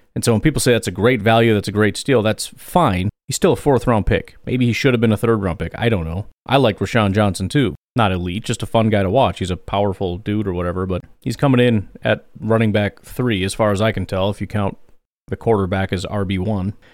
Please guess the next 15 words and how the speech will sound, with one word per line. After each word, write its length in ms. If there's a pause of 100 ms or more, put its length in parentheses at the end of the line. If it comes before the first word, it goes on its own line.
(180)
Then 120
they 80
got 140
Tyler 300
Scott, 380
wide 240
receiver, 560
followed 280
that 120
up 100
with 120
another 260
linebacker, 680
Noah 240
Sewell, 520